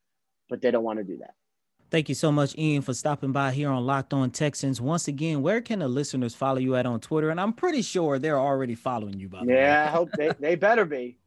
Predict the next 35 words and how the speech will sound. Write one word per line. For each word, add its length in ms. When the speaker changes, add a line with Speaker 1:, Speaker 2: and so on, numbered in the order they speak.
Speaker 1:
They 120
better 280
be. 200
<laughs> 40
At 200
Rap 240
Sheet 200
on 160
Twitter 340
and 100
Instagram, 640
on 180
N 140
F 140
L 100
Network 460
all 320
week. 340
And 300
I'll 200
be 160
in 140
Tampa, 500
and, 240
uh, 420
I'm 80
sure 180
we'll 140
have 140
plenty 240
more 200
on 100
this 160
going 260
forward. 320